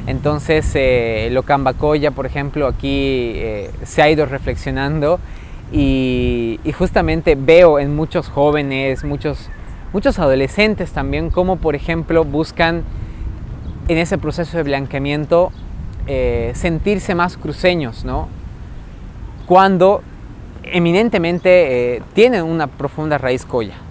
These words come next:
¿no? Siempre a mí desde muy pequeño me han señalado de colla, nunca me ha parecido un insulto, nunca me ha parecido un insulto, pero sí entendía que muchas personas se reían,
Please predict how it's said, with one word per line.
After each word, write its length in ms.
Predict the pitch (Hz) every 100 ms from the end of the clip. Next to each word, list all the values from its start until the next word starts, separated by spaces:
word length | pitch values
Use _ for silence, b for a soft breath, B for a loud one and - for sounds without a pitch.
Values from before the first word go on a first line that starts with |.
| - 131
¿no? 160 | 131 -
Siempre 380 | - 175 180
a 40 | 156
mí 140 | 156
desde 280 | 165 151 151
muy 200 | 143 151
pequeño 580 | 151 - 156 151 156 - B B B
me 200 | 147 143
han 420 | 143 151 147 127 104
señalado 520 | 147 127 135 147 143
de 100 | 117
colla, 440 | 147 143 151 190 - - - -
nunca 400 | 160 220 262 185
me 80 | 160
ha 40 |
parecido 340 | 156 143 147 147
un 80 |
insulto, 480 | 135 127 147 147 233 - - - -
nunca 340 | 147 170 226 180
me 80 | 147
ha 40 |
parecido 340 | 139 131 147
un 60 | 143
insulto, 440 | 135 156 147 170 170 B B -
pero 180 | 190
sí 140 | 185 240
entendía 480 | 247 226 196 214 208
que 160 | 202
muchas 280 | 185 196 190
personas 420 | 165 147 185 185
se 100 | 175
reían, 400 | 151 196 247 127